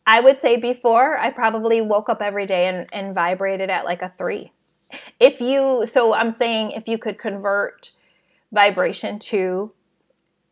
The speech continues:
numbers and do, like, a scale one to ten, ten being the highest, I would say, yeah, I was before a, probably a three out of ten on most days. Now, I would say I consistently vibrate at a seven or eight on an average day.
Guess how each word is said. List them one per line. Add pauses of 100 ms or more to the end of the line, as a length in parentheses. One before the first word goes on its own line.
(280)
numbers
and
do,
like,
a
scale
one
to
ten,
ten
being
the
highest, (400)
I
would
say,
yeah,
I
was (240)
before
a, (140)
probably
a
three
out
of
ten
on
most
days. (1200)
Now, (880)
I
would
say
I
consistently
vibrate
at
a
seven
or
eight
on
an
average
day.